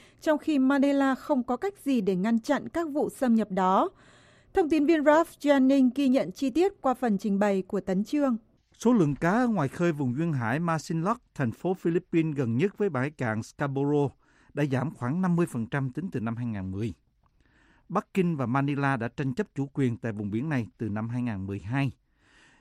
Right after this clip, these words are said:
Speaker 2: Nhưng khó khăn tại một bán đảo vốn đã nghèo khó, nơi cư dân hầu như hoàn toàn lệ thuộc vào biển để có kế sinh nhai,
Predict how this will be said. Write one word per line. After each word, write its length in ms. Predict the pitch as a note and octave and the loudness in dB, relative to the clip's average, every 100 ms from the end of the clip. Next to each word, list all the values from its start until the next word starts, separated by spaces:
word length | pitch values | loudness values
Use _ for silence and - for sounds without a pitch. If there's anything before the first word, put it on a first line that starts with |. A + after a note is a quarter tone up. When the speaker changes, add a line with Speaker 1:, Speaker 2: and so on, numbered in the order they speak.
| - | 0
Speaker 2:
Nhưng 180 | E3+ F3+ | 2 2
khó 140 | A3 | 0
khăn 280 | A3+ F#3 E3+ | -2 -2 -2
tại 100 | C3 | -2
một 160 | A2+ A2 | -4 -2
bán 200 | C#3 F#3+ | -4 -2
đảo 260 | A#2 A2+ D#3+ | -2 -2 -2
vốn 300 | C#3+ F#3+ G3 | 0 0 -2
đã 100 | B2 | -4
nghèo 320 | E3+ C3+ G#2+ | -2 -2 -2
khó, 400 | - B2+ D3 G#3+ | -6 -4 -4 -4
nơi 280 | D3+ C#3 C3+ - | -2 0 0 0
cư 80 | C#3 | -2
dân 260 | C#3+ C3+ | -2 -2
hầu 120 | A2+ | -2
như 220 | G#2 B2 C3+ | -2 0 -2
hoàn 380 | A2+ A#2 B2+ | -4 -2 -2
toàn 240 | - B2+ G#2 | -2 -4 -4
lệ 120 | G#2+ - | -6 -8
thuộc 220 | A#2+ G2 | -10 -8
vào 140 | G#2+ | -8
biển 420 | G#2 G2+ G2 F3 G#3 | -4 -4 -2 -2 -4
để 140 | A2+ - | -6 -8
có 120 | D3+ - | -10 -6
kế 120 | D3 | -6
sinh 220 | F3+ C3+ | -4 -2
nhai, 260 | C3 C#3+ | 0 0